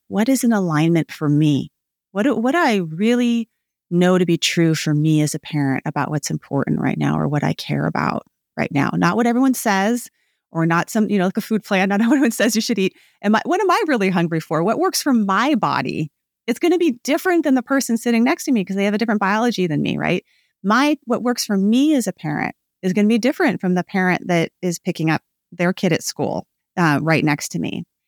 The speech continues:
And that's okay. And so values are, are, um, personal and they're chosen. And when we start to look within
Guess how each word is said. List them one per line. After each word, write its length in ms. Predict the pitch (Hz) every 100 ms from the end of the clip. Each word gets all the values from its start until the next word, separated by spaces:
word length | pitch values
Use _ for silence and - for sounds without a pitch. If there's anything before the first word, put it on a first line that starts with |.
| _
And 120 | 208
that's 180 | 240 262
okay. 480 | 262 - 233 208 156
And 180 | 170 180
so 200 | 233 214
values 480 | 226 240 302 285 220
are, 260 | 180 170 -
are, 300 | 170 165 -
um, 180 | 170 165
personal 560 | - 262 - 196 185 170 _ _ _
and 460 | - 185 185 175 170
they're 180 | 170 170
chosen. 640 | - 214 233 214 156 156
And 240 | 185 185
when 160 | 190 202
we 100 | 196
start 400 | 190 - 233 269
to 220 | - 196
look 500 | 170 175 185 285 -
within 580 | 208 180 156 143 139 170